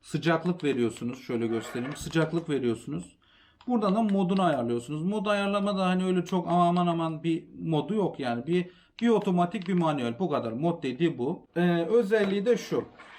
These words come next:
Burasında bir ısıtıcı var bunun. Bu ısıtıcı bağladığınız bölgeyi işte belinize, karnınıza, baseninize her nereyse artık orada sauna etkisi yaptığını iddia ediyordu.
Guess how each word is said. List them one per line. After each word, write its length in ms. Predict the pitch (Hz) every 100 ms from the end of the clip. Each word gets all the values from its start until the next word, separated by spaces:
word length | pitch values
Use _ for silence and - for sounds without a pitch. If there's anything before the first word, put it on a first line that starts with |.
| - - -
Burasında 560 | 214 233 - 160 180 180
bir 120 | 185
ısıtıcı 480 | 165 - - 135 127
var 180 | 104 101
bunun. 200 | 110 104 _
Bu 140 | 233 247
ısıtıcı 600 | 180 160 139 127 165 165
bağladığınız 680 | 180 196 190 170 165 139 -
bölgeyi 520 | 190 170 120 113 117
işte 320 | 185 - 123 - 147
belinize, 720 | 151 143 135 117 107 110 117 -
karnınıza, 760 | - 147 160 151 120 117 107
baseninize 540 | 139 156 147 117 110 113
her 240 | 165 175
nereyse 500 | 147 117 107 98 -
artık 280 | 110 - 160 - _ _ _ _ _
orada 680 | 233 233 160 147 208 233 _ _ _
sauna 460 | - 220 196 180
etkisi 460 | 123 113 - 117 127
yaptığını 360 | 117 - 165
iddia 340 | 233 185 160 175
ediyordu. 480 | 160 143 139 110